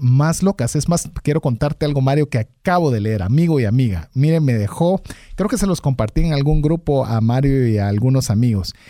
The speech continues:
en el cual estaba sentado en cierta oportunidad Warren Buffett, una persona que admiro en el tema financiero, estaba sentado con Elon Musk y le dice, Elon Musk, para que se lo conozca, es el creador de, o el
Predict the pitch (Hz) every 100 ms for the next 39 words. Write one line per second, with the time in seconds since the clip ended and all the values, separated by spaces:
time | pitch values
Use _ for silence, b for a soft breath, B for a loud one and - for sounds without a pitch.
0 | B B 139 139 131 156 165 202 147 123
1 | 151 156 165 - 127 113 147 160 156 123
2 | 101 147 160 - 156 127 120 117 110 123
3 | 151 123 139 156 151 131 120 131 135 143
4 | 143 123 110 127 131 127 107 107 113 139
5 | 147 139 117 110 101 123 131 131 107 104
6 | 151 160 165 - B B B 127 151 156
7 | 156 127 113 143 156 160 123 120 127 170
8 | 175 151 135 156 170 - - - - -
9 | 135 120 113 120 147 - 156 147 113 120
10 | 143 131 123 147 135 101 117 127 104 131
11 | - 107 113 123 107 - 101 101 117 117
12 | 107 95 95 101 98